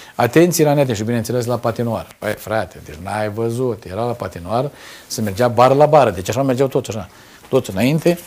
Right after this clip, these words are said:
<laughs> N-aveai cum, deci n-a, ce să faci de alea, să,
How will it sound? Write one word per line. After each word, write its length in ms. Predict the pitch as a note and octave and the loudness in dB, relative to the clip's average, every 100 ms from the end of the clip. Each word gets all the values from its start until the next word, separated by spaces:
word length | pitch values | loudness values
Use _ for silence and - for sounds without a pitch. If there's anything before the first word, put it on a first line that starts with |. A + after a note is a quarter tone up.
| - - - - - - - | -20 -20 -20 -20 -20 -20 -4
<laughs> 2000 | E3 E3 D#3+ F3+ - - - - - - - - _ _ - _ - - B2+ A2+ | -4 -2 -4 -4 -8 -4 -4 -6 -16 -20 -20 -20 _ _ -20 _ -16 -8 -4 4
N-aveai 340 | E3+ F3+ B2 | 6 6 4
cum, 160 | - F2 | 0 -8
deci 120 | F#2 | -6
n-a, 360 | G2 C3+ D3+ G#2+ | 0 4 6 4
ce 460 | F2+ G#3+ A#3 F#3 G2+ F#2 | 4 6 8 6 2 -6
să 180 | G2 - | -10 -10
faci 320 | - C3+ B2+ - - | 0 2 2 -2 -6
de 120 | A2 | 2
alea, 340 | C#3 C#3+ G#2+ | 6 6 2
să, 140 | G2+ | -4